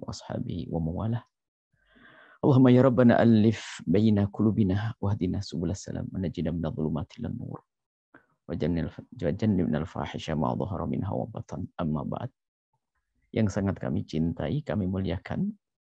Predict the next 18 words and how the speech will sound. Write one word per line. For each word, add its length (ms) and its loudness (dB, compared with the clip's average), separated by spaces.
semua 300 0
yang 80 0
bergabung 500 -2
di 80 -2
acara 320 -4
mulia 240 -4
ini, 300 -6
dimulai 340 -6
dari 220 -6
Bapak 320 -10
Rektor, 400 -10
para 180 -6
dekan, 540 -4
para 180 -6
dosen, 480 -6
dan 160 -6
semua 400 -4
pejuang-pejuang 960 -8